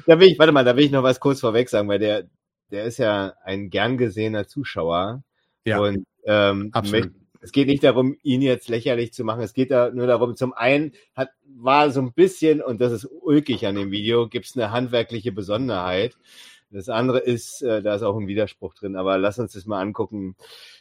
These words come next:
Speaker 1: Ich glaub, der kann auch ein bisschen über sich selbst lachen, das ist schon okay.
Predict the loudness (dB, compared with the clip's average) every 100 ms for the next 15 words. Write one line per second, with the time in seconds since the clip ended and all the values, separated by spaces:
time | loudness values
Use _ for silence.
0 | -12 -10 -2 0 0 -2 -4 -4 -4 -6
1 | -8 -14 -12 -10 -8 -10 -8 -6 -6 -8
2 | -10 -10 -10 -12 -12 -14 -18 -16 -16 -12
3 | -8 -6 -8